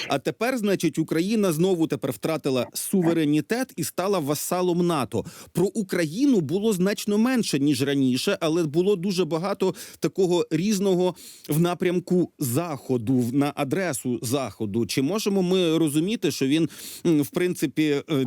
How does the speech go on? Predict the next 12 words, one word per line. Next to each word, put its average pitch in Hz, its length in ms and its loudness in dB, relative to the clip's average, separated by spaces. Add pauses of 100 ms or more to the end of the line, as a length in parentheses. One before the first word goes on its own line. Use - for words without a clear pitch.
більше 180 260 2
до 160 140 2
них 190 220 0
звертається 156 640 -2
і 131 140 2
про 151 220 -2
щось 160 360 -2 (240)
просить 175 500 0
чи - 160 -2
про 139 180 -2
щось 143 440 -2
натякає? 135 880 -2